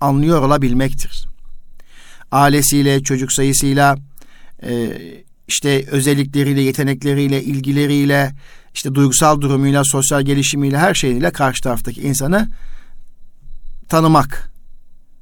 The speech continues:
duygu ve düşünceleri de anlamak, tanış olmak bu demek. Atölyelerimizde tanış olmak deyince ne anlıyoruz diye sormuştum. Bir kıymetli yönetici arkadaşım demişti ki,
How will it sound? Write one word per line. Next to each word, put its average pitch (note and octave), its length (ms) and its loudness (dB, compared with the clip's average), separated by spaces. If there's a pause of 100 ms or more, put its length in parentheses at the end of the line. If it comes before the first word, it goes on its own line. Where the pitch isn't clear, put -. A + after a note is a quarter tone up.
(160)
duygu D#3 220 2
ve D#3 120 2
düşünceleri C#3 480 0
de E3 60 -2
anlamak, C#3 640 0
tanış C#3+ 280 -2
olmak C3 340 -2
bu C3 80 -6
demek. F#2 440 -10 (960)
Atölyelerimizde D#3 880 2 (200)
tanış F3 280 0
olmak C3+ 320 0
deyince B2+ 260 0
ne D3+ 60 2
anlıyoruz A2+ 600 0 (500)
diye B2 200 -2
sormuştum. C#3 680 -2 (240)
Bir D#3 140 -4
kıymetli C#3 440 0
yönetici C3+ 560 -2
arkadaşım A2+ 540 -4
demişti B2 360 -6
ki, G#2+ 200 -4